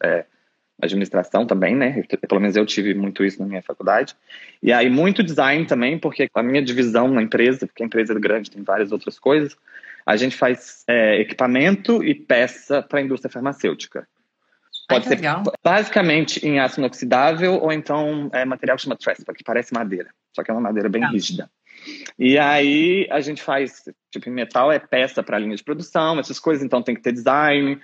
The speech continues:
Speaker 1: daí tem que mandar pra fabricar, depois quali-, é, controle de qualidade, essas coisas, então isso tudo cai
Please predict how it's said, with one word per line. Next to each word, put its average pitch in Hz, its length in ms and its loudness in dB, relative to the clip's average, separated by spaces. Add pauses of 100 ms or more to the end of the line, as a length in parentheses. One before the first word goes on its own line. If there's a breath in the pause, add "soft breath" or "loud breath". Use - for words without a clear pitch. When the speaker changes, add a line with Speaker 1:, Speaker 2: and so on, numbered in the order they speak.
(280 loud breath)
Speaker 1:
daí 113 180 2
tem 127 100 -4
que 110 80 -6
mandar 107 220 -2
pra - 100 -16
fabricar, 139 640 0
depois 120 380 -4
quali-, 110 340 -2
é, 104 80 -6
controle 113 340 -4
de 110 100 -8
qualidade, 135 640 0
essas 107 180 -12
coisas, 135 220 -4
então 147 200 -4
isso 151 160 -6
tudo 208 180 -2
cai 151 460 0